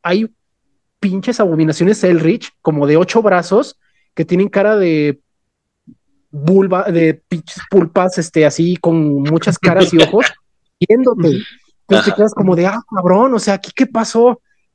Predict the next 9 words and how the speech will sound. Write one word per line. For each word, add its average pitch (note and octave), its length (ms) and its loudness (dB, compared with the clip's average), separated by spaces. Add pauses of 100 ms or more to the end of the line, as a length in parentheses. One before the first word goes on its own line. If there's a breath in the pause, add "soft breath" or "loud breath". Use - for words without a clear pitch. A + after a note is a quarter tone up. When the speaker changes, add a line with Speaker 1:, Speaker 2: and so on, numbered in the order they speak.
(120)
Speaker 1:
Y E3 140 0
es E3+ 100 0
porque G3+ 300 -2
precisamente F#3+ 720 0
vas E3+ 260 0
descubriéndolo G3 600 2
por D#3+ 160 0
el D#3 120 2
insight, G3 420 -2